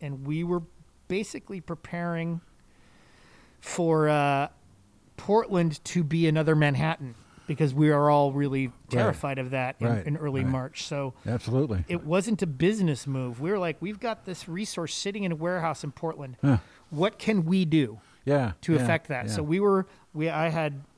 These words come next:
Speaker 1: this amazing team of, of young people who are our build team, and everybody was like,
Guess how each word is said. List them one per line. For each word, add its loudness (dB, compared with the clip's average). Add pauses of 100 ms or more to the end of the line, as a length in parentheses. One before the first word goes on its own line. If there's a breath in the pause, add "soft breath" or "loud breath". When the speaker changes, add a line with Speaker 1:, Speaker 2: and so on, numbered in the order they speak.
(140)
Speaker 1:
this -10
amazing 0
team -2
of, -6
of -8
young -6
people -8
who -4 (420 soft breath)
are -2
our -2
build -4
team, -2
and -8
everybody -4
was -4
like, -6